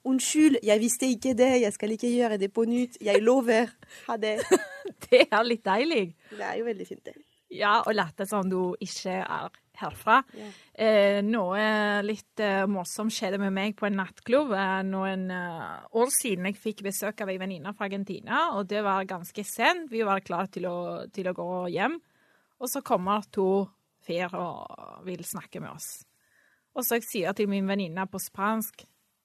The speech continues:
Speaker 2: «Nå skal vi snakke spansk, fordi vi har ikke lyst til å snakke med de.» Og så sier hun, «OK», så kommer han fyren og hilser på oss, eh, på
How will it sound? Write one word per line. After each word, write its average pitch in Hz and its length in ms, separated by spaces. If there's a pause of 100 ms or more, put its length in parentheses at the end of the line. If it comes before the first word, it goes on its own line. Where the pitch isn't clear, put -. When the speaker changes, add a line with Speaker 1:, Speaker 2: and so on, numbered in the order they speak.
(260)
Speaker 2:
«Nå 196 220
skal 233 200
vi 226 60
snakke 196 380
spansk, - 680 (500)
fordi 349 160
vi 339 80
har 311 260 (380)
ikke 294 280
lyst 240 300
til 214 160
å 190 320
snakke 180 680
med 165 120
de.» 113 200 (1200)
Og 370 100
så 381 80
sier 262 180
hun, 262 220
«OK», 392 240 (320)
så - 180
kommer 202 380
han 214 240
fyren 175 400
og 196 140
hilser 190 440
på - 140
oss, - 440
eh, 185 360
på 196 200